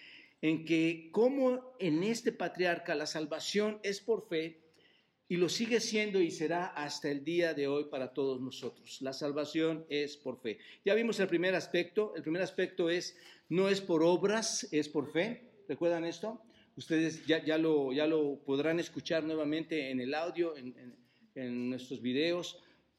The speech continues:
la clase anterior. Háganlo, escúchenlo, les va a ayudar muchísimo ver este contexto. Ahora, hermanos, vamos a continuar.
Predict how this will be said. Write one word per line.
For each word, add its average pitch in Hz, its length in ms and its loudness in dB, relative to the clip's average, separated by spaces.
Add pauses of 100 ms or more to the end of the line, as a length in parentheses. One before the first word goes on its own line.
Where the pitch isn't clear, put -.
(120)
la 127 160 -4
clase 156 340 0
anterior. 139 480 0 (320)
Háganlo, 127 480 -6 (180)
escúchenlo, 160 500 -4
les 117 160 -4
va 147 60 0
a 147 40 2
ayudar 151 220 0
muchísimo 139 680 -4
ver 135 120 -2
este 135 260 -6
contexto. 117 480 -10 (360)
Ahora, 147 680 4
hermanos, 113 500 -8 (920)
vamos 156 240 -4
a 160 80 -4
continuar. 143 680 0